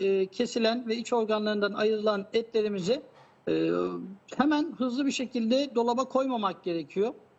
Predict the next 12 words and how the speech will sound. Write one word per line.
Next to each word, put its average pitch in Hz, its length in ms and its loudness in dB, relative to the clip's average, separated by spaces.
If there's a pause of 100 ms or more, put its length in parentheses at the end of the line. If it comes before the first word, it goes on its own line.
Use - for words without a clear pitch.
(120)
E, 180 60 -2
mümkünse 247 800 0 (260)
bir, 233 300 -2
e, 196 280 2
oda 220 280 0
sıcaklığına 208 540 -2
gelmesi, 196 500 0
bir 226 80 -2
beş 233 180 -2
altı 220 220 -6
saat 220 300 0
kadar, 202 300 0